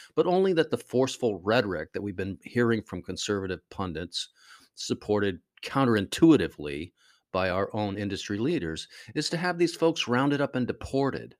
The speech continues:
I can't think of any other subject that rankles me more, if for no other reason than it seems fundamentally self-defeating. Think about the actual outcome of that kind of ridiculous and disingenuous thinking.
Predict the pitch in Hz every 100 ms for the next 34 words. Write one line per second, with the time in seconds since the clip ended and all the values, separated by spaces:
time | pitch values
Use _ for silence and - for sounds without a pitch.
0 | _ - 139 - 190 180 151 - - 160
1 | 156 139 113 - 123 110 92 80 98 107
2 | 104 98 98 87 90 85 67 - - _
3 | - - 175 165 160 151 147 143 107 92
4 | 85 90 98 110 - 123 117 - - 143
5 | 147 127 90 - 104 98 - 90 - 120
6 | - 139 135 98 62 82 _ _ _ _
7 | _ _ _ _ _ _ _ - 202 202
8 | 180 160 123 123 - 104 113 107 - -
9 | 78 69 85 95 98 - 92 85 82 98
10 | 98 120 104 - - 92 85 87 85 82
11 | 82 78 78 - 98 82 - -